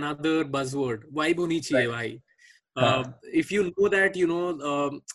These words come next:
Speaker 1: the person can talk about a certain things, you know that, uh, you could bring up a lot other things, and there's a very high possibility that they would have at least surface level knowledge about it to, to have, to, to strike a conversation about it.
Speaker 2: Huh.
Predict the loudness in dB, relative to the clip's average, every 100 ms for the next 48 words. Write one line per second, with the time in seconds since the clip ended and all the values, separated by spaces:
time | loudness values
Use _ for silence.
0 | _ -4 0 2 2 0 -2 -2 -2 -2
1 | -2 -4 -2 -2 0 -2 -2 -2 -6 -8
2 | -6 -6 -6 0 0 2 0 0 0 -2
3 | -8 _ _ _ _ _ _ -8 -6 -4
4 | -2 -4 0 0 2 2 2 2 2 4
5 | 4 4 2 -4 -4 -2 2 2 2 -2
6 | -2 -2 0 0 2 0 0 0 0 0
7 | -2 2 2 2 -4 -4 0 0 0 -4
8 | -6 _ _ _ -2 0 2 4 2 4
9 | 2 2 2 0 -2 -2 2 2 2 2
10 | 2 2 2 2 2 2 0 -2 -2 -2
11 | -4 -12 -12 _ -4 0 -2 -4 -10 -10
12 | -10 -8 -6 -4 -2 -2 -2 -2 -2 -2
13 | -2 -4 -6 -8 -8 -10 -12 -14 -14 -8
14 | -6